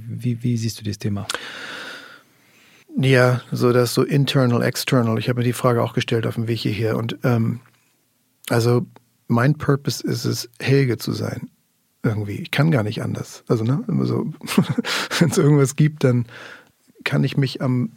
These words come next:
Speaker 2: liebevollsten, kraftvollsten, hilfsreichsten irgendwie in dieses Leben begeben, weil das fühlt sich am besten an für mich. Ähm, wie ich das mache, ändert sich. Also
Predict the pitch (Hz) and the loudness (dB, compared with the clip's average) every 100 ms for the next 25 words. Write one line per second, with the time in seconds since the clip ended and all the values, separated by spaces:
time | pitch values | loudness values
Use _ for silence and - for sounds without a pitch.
0 | _ _ 139 131 151 143 - 135 131 - | _ _ -2 2 2 0 2 0 0 -2
1 | 127 123 - 127 - - 123 117 - - | -2 0 0 -2 -4 -2 0 0 -2 -4
2 | 131 117 117 - - 151 143 - - 117 | 0 0 0 -4 -2 2 2 0 -2 -2
3 | 117 - 123 110 117 - - - _ _ | -2 -4 -4 -4 -6 -12 -20 -20 _ _
4 | - 123 117 113 120 113 110 107 120 120 | 0 2 2 0 0 0 -2 -2 0 0
5 | 113 104 - 107 - - 110 110 110 - | 0 -4 -2 -2 -4 -2 0 0 -4 -2
6 | 120 117 123 117 104 110 - 110 107 113 | -2 -2 -6 -4 -4 -4 -4 -4 -4 -6
7 | 107 - - _ 127 110 101 104 - _ | -8 -10 -20 _ 0 0 -2 -6 -12 _
8 | - - - - - - 131 143 139 135 | -20 -20 -20 -20 -16 -4 2 4 4 2
9 | 117 117 127 - 104 101 120 120 110 - | 2 2 2 2 -2 -2 0 0 0 -4
10 | 113 - - _ _ _ - 110 107 | -8 -10 -20 _ _ _ -4 -2 -4